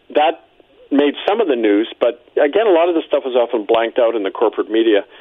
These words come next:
Uh, uh, but th-, this was going on. So it shows you, you know, there's a continual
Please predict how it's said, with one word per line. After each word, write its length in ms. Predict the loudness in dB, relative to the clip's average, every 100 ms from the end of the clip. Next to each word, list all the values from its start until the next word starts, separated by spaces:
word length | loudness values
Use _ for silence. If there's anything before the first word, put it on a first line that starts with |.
| -20 _ _
Uh, 100 | -4
uh, 320 | -2 0 0
but 240 | 0 -4 -2
th-, 180 | -2 -2
this 140 | -2 -2
was 100 | -2
going 220 | 0 2
on. 100 | 0 0
So 80 |
it 80 | -2 0 0
shows 180 | 0 2
you, 200 | 0 0 -4 -20 -20 -20 -20 -20 -20 _
you 140 | 0 2
know, 200 | 4 2
there's 220 | 0 0
a 80 | -2
continual 720 | 0 -4 0 2 4 4 0